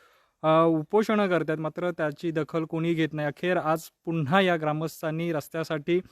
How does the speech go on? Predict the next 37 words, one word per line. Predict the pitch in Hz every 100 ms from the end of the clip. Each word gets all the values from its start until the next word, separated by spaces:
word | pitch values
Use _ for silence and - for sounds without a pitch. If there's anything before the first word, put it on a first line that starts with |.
| _ _ _ _ _ _ _ _ 135
आंदोलनाचा | 139 151 190 185 180
इशारा | 160 165 156
दिला | 156 156
आहे. | 147 160
उद्यापासून | 151 151 160 160 - 175 190
उपोषण, | 160 147 170 180 170 165
अ, | 151 151
या | 143
ग्रामस्थांचं | 143 143 156 160 151
होणार | 151 151 156
आहे. | 165
नेमकं, | 151 151 143 196 220 - _ _ -
अ, | 160 - -
काय | 156
म्हणणं | 190 151 147 175
आहे | 180 170
या | 165
ग्रामस्थांचं, | 156 147 151 151 151 151
या | 160 165
उपोषणाच्या | 170 - 165 170 165 170 156
आदल्या | 135 147 156
संध्या-, | - 139 143 139 131
आदल्या | 147 170
दिवशी | 160 151
आपण | 139 156
त्यांच्याशी | 147 147 156
थेट | 160 151
जाणून | 135 151
घेणार. | 151 151
आपण | 143 156
थेट | - 185 - _ _ -
या | 170
वस्तीवरती | 156 147 208 190 180 180
पोचलेलो | 165 139 156 151
आहोत. | 151 160 180
नेमकी | 165 156 160 -
त्यांची | 165 165 - 226